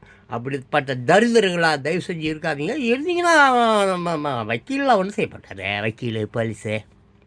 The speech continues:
நீதிபதியெல்லாம் ஒண்ணும் செய்ய மாட்டாரு. இயற்கை வச்சு பொழந்துடும். ஜாகிரதை.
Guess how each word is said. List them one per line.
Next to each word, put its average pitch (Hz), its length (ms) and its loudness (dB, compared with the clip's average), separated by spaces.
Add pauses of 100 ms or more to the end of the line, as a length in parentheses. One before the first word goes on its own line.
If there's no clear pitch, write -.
(300)
நீதிபதியெல்லாம் 113 540 -2
ஒண்ணும் 104 120 -6
செய்ய - 240 -18
மாட்டாரு. 101 260 -12
இயற்கை 135 600 0 (160)
வச்சு 143 600 -2 (100)
பொழந்துடும். 196 760 2
ஜாகிரதை. 147 680 0